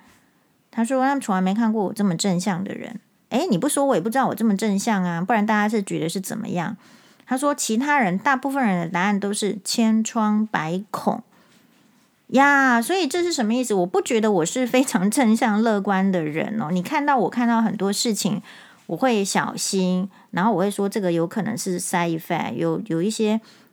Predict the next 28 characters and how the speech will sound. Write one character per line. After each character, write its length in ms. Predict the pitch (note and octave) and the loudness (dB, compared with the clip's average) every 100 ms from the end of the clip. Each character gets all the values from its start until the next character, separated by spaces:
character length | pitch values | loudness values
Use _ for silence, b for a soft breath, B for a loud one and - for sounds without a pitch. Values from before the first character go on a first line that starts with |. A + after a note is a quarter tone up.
| _ | _
不 80 | C#4+ | 0
良 260 | B3+ E3 D#3+ | 0 0 -2
的 80 | |
作 280 | F3+ - G#3+ | -2 0 2
用 180 | G#3+ F#3 | 2 0
什 140 | - | -2
么 100 | G3+ | -8
什 140 | - A3 | -6 -8
么， 80 | E3+ | -6
我 60 | |
不 120 | F3+ D4 | -4 0
会 360 | F4 D#4 - _ | 0 -2 -10 _
看 240 | - E4 B3 | -8 -2 0
一 60 | |
件 200 | A#3 C4+ | 2 0
事 140 | B3 A#3+ | 0 -2
情 220 | G#3+ D#3 | -2 -2
只 120 | - | -2
有 120 | A3+ | -2
看 260 | A3+ A3+ G3 | 0 -2 0
优 240 | F#3 G3 | 0 0
点 180 | F#3+ - | -2 -2
或 140 | G3 | -2
者 80 | F#3 | -2
有 100 | E3+ | -4
看 280 | - A3 F3 | -2 -2 -2
缺 260 | - F3+ F3 | -2 -2 -2
点。 220 | C3 | -4